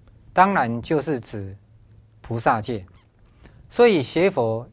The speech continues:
要持戒是以菩萨戒为主，并不是指五戒，当然更不是指比丘、比丘尼戒，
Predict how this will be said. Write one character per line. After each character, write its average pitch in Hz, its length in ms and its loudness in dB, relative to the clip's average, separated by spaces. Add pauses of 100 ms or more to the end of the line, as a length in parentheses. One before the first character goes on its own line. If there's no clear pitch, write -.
要 170 220 6
持 139 280 -6
戒 123 340 0
是 175 240 -4
以 104 240 -8
菩 - 260 -10
萨 147 240 0
戒 131 220 0
为 113 200 -4
主， - 200 -18 (680)
并 196 180 2
不 139 160 -2
是 143 200 -4
指 110 240 -10 (120)
五 101 140 -10
戒， 107 320 -4 (520)
当 185 180 4
然 117 260 0
更 156 200 0
不 135 140 -4
是 120 360 -4 (100)
指 101 400 -10
比 104 180 -8
丘、 156 360 -2 (220)
比 104 120 -12
丘 127 200 -8
尼 110 160 -6
戒， 104 240 -8